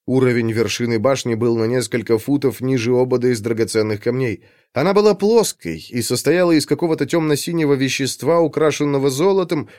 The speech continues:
которое отсвечивало в свете звёзд, так что вся она напоминала широкий сапфир, усыпанный блестящей золотой пылью. Напротив того места, где они взобрались, находилось что-то вроде камеры, построенной на крыше.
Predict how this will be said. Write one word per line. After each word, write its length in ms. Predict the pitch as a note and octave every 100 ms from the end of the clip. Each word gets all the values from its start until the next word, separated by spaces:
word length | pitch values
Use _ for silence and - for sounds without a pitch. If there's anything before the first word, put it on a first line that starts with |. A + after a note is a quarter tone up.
| _
которое 480 | E3 D#3+ E3+ E3 D3+
отсвечивало 720 | B2+ C#3+ E3 D3+ D3+ C#3 C3+
в 60 |
свете 340 | - C3 B2+ C3
звёзд, 720 | A2 B2+ G3 C#3+ - - -
так 200 | G#2 G2
что 240 | - G#2+ G2
вся 380 | - D#3+ E3+
она 140 | E3 D#3+
напоминала 580 | C#3 D3 C#3 D3+ D3+ C3+
широкий 480 | - C#3+ D3 D3
сапфир, 640 | B2+ C#3 B2 - E3+ D3 - - -
усыпанный 580 | G#2+ - A2+ G#2 G2+ G2
блестящей 680 | F2+ G2 - G2+ F#2 G2+ G2
золотой 440 | G2+ F#2+ F#2 F#2
пылью. 480 | F#2+ F#2+ E2 E2 - _ _ _ _ _
Напротив 440 | - D3+ A3+ A#3+ A3+
того 180 | G3 G3
места, 320 | G3+ G3+ G3+
где 220 | D#3+ E3+
они 180 | F3 F3
взобрались, 580 | D3 D#3 C#3 D#3+ G3+ -
находилось 540 | E3+ D#3+ D#3+ G3+ E3+
что-то 380 | - - F3+ F3+
вроде 320 | D#3+ F3 D3+
камеры, 540 | D3 E3 F#3 E3 B2+ G#2
построенной 760 | A2+ G#2 - G2 F2+ F2+ F2+
на 140 | F#2 F#2+
крыше. 460 | F#2 E2 - -